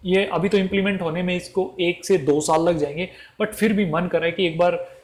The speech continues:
जब ये implement हो जाए, अ, इसको लाने में सही ढंग से, तो एक बार जब implement हो जाए तो वापस past में जाके इस curriculum के द्वारा यार फिर से पढ़ाई की जाए। क्योंकि यार अब जब मैं सोच रहा हूँ कि आने वाली जो generation है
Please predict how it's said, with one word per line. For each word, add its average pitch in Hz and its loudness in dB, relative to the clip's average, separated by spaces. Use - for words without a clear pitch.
जब 156 0
ये 175 4
implement 202 2
हो 208 6
जाए, 175 2
अ, 156 -2
इसको 185 0
लाने 165 4
में 180 -2
सही 175 -2
ढंग 151 -2
से, 202 -4
तो 180 0
एक 170 0
बार 180 4
जब 175 0
implement 175 0
हो 170 4
जाए 180 0
तो 170 -2
वापस 156 2
past 147 4
में 175 -4
जाके 156 0
इस 196 -4
curriculum 170 2
के 165 2
द्वारा 147 6
यार 151 4
फिर 151 0
से 170 2
पढ़ाई 143 2
की 147 0
जाए। 156 4
क्योंकि 190 0
यार 220 2
अब 175 0
जब 214 4
मैं 220 2
सोच 185 -2
रहा 202 0
हूँ 196 -2
कि 220 -2
आने 156 -2
वाली 185 2
जो 185 -2
generation 135 -2
है 160 -8